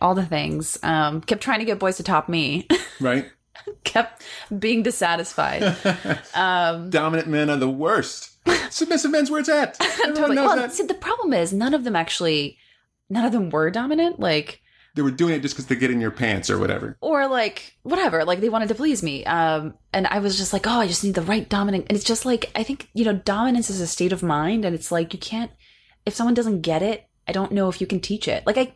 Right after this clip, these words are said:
Speaker 1: part of me thinks, like, you can teach it to anyone, but that was not my experience with the guys. Or
Speaker 2: Right.
Speaker 1: just, maybe I'm just fucking picky and, like,
Speaker 2: No,
Speaker 1: you know.
Speaker 2: I think it's, it's pretty much common knowledge that submissive guys are cool, very cool,
Speaker 1: Yeah.
Speaker 2: awesome people.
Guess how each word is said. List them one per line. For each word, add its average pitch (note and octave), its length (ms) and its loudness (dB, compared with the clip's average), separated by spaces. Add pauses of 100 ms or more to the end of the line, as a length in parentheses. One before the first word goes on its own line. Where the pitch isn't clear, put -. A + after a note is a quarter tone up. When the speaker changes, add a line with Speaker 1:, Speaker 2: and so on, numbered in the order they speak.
(160)
Speaker 1:
part D#4+ 180 0
of E4 60 2
me C4+ 80 4
thinks, A#3 300 -2
like, F3 140 -4
you F3+ 60 -2
can B3 260 0
teach E3 200 -2
it C#3+ 80 -2
to D#3+ 60 -4
anyone, D3 280 -4
but - 160 -10 (140)
that A3+ 140 0
was A#3 120 0
not G#3+ 260 2
my G#3 60 -2
experience G3 340 -6
with F3 160 -10
the E3+ 60 -8
guys. F3+ 300 -6 (120)
Or G3 80 2
Speaker 2:
Right. G3+ 80 0
Speaker 1:
just, - 300 -4 (460)
maybe A3 300 2
I'm G3 80 0
just E3+ 160 -4
fucking D#3+ 240 -2
picky C#3 300 -4
and, A#2 120 -8
like, - 360 -12 (680)
Speaker 2:
No, D4 140 2
Speaker 1:
you B3 60 2
know. - 200 -10
Speaker 2:
I E3 80 2
think G3+ 140 2
it's, - 240 -2
it's D3+ 100 -4
pretty G#3+ 240 -2
much D#3+ 200 0
common C#3+ 240 0
knowledge B2 340 0
that G#2 260 -2
submissive E3 380 2
guys B2 240 0
are - 40 -12
cool, A2+ 360 2
very A2+ 220 0
cool, A2+ 420 2
Speaker 1:
Yeah. D3 220 0 (100)
Speaker 2:
awesome A#2+ 300 0
people. A2+ 440 0